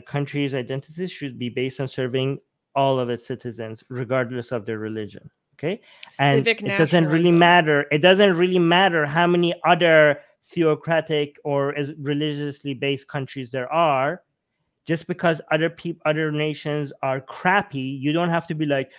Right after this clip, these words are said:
Speaker 1: "Well, other countries are shit, so let me flush my country down the toilet as well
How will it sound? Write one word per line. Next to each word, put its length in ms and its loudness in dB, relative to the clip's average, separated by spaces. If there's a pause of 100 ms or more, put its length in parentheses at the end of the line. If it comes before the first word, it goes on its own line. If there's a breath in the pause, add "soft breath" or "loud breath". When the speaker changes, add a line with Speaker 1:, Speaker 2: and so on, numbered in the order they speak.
(180 soft breath)
Speaker 1:
"Well, 160 -4
other 240 4
countries 520 -2
are 180 0
shit, 540 -2 (260)
so 180 -2
let 300 -2
me 340 4 (280)
flush 520 0
my 360 4
country 460 -4
down 260 2
the 80 2
toilet 500 -2
as 220 0
well 560 4